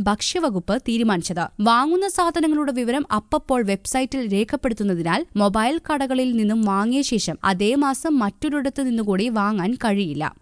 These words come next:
ഒരു ദിവസം ആവശ്യമുള്ള റേഷൻ സാധനങ്ങളുമായിട്ടായിരിക്കും പുറപ്പെടുക. വാഹനമെത്തുന്ന സ്ഥലങ്ങൾ മുൻകൂട്ടി മാധ്യമങ്ങളിലൂടെയും മറ്റും അറിയിക്കും. കൗൺസിലർമാർ, റെസിഡൻസ് അസോസിയേഷനുകൾ എന്നിവരുടെ സഹകരണത്തോടെ സ്റ്റോപ്പുകൾ നിശ്ചയിക്കും.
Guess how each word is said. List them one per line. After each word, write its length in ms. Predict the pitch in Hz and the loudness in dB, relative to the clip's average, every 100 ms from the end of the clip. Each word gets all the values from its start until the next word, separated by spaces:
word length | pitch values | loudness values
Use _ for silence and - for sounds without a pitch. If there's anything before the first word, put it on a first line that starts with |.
| - | -4
ഒരു 200 | 302 403 | 2 2
ദിവസം 360 | 440 403 370 339 | 4 2 2 2
ആവശ്യമുള്ള 500 | 320 302 - 277 262 226 | 4 2 0 0 2 2
റേഷൻ 320 | 214 202 254 | 0 -2 -2
സാധനങ്ങളുമായിട്ടായിരിക്കും 1200 | - 233 214 220 220 220 214 190 180 165 170 214 330 - | -2 0 0 -2 -2 -2 -2 -2 -2 -2 -2 -2 -4 -2
പുറപ്പെടുക. 440 | 226 226 - 175 165 - - | 0 0 0 -2 -4 -8 0
വാഹനമെത്തുന്ന 720 | 208 214 220 311 330 294 285 | 2 2 2 0 0 0 -2
സ്ഥലങ്ങൾ 380 | 285 269 240 262 | -2 -2 0 2
മുൻകൂട്ടി 480 | 269 220 214 240 226 247 | 2 2 2 0 2 2
മാധ്യമങ്ങളിലൂടെയും 920 | 214 208 226 277 285 254 208 185 208 247 | 2 2 2 2 2 2 2 2 2 2
മറ്റും 280 | 190 254 269 | 0 -2 -2
അറിയിക്കും. 400 | 190 180 165 175 - - | 0 -2 -2 -6 -6 0
കൗൺസിലർമാർ, 680 | 220 220 220 277 277 277 320 247 | 2 2 0 -2 0 0 0 0
റെസിഡൻസ് 460 | 208 - 285 294 | 0 0 -2 -2
അസോസിയേഷനുകൾ 640 | 294 269 254 262 240 247 226 | 0 -2 0 -2 -2 -2 0
എന്നിവരുടെ 340 | 214 208 196 202 | 0 0 0 -2
സഹകരണത്തോടെ 720 | 196 208 226 208 190 175 185 | 0 0 0 0 0 0 0
സ്റ്റോപ്പുകൾ 640 | - 254 233 262 226 190 226 | 0 0 0 2 0 2 0
നിശ്ചയിക്കും. 540 | 196 - 175 - | 0 -2 -6 -6